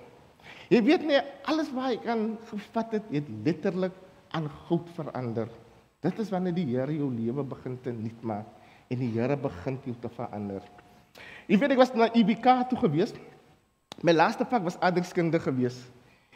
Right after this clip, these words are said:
En daai spesifieke dag net, toe raak ek so emotional en ek huil so van, ek sê vir myself, as ek nou die pen gaan neersit in matriek en,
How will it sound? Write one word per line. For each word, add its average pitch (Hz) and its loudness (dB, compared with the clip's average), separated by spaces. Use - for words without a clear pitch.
En 196 6
daai 226 2
spesifieke 277 -4
dag 147 0
net, 180 -2
toe 180 2
raak 190 2
ek 294 -2
so 302 -2
emotional 185 2
en 196 0
ek 147 -2
huil 147 2
so 170 -4
van, 143 -2
ek 247 2
sê 339 0
vir 311 -6
myself, 262 0
as 233 0
ek 214 4
nou 202 4
die 202 2
pen 247 -2
gaan 202 -4
neersit 165 -2
in 175 -2
matriek 156 -2
en, 131 -6